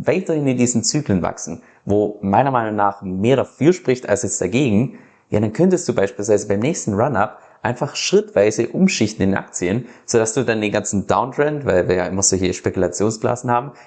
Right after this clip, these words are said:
dass du den entweder nur teilweise oder gar nicht mitnimmst. Also es wird einfach, das ist eine komplett andere Welt mittlerweile. Auch der zweite Punkt, der mir gar nicht so wirklich bewusst war, ist, dass wir beim Thema synthetische Aktientokens, dass da die DeFi-Chain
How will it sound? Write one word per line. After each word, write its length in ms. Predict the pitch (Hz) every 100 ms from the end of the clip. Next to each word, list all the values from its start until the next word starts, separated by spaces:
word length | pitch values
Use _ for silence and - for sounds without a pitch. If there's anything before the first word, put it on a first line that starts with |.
| _
dass 140 | - -
du 80 |
den 240 | 101 117 123
entweder 340 | 98 104 95
nur 260 | 98 101 -
teilweise 580 | - 104 135 139 131 120
oder 140 | 117
gar 160 | - 139
nicht 180 | 127 85
mitnimmst. 440 | - 90 - - - _ _ _ _ _ _ _
Also 240 | 117 104 92
es 200 | 90 95
wird 220 | 87 - _ _ _ - _
einfach, 320 | 151 127 101
das 140 | - 104
ist 120 | 92
eine 100 | 92
komplett 380 | - 92 113 -
andere 240 | 139 135
Welt 220 | 139 156
mittlerweile. 460 | 98 - 82 85 - _
Auch 140 | - 104
der 160 | 104
zweite 240 | - 110 -
Punkt, 220 | 110 101
der 80 | 92
mir 80 | 92
gar 140 | 95
nicht 120 | 98
so 80 | 95
wirklich 240 | 92 92
bewusst 340 | - 92 139 -
war, 120 | 82
ist, 220 | 92 - - -
dass 180 | 95 -
wir 100 | 160
beim 200 | 139 123
Thema 280 | 127 117 104
synthetische 600 | - 92 139 139 131 -
Aktientokens, 720 | - 101 90 87 85 104 -
dass 180 | 95 -
da 80 |
die 140 | 95 90
DeFi-Chain 580 | 143 - 87 - 98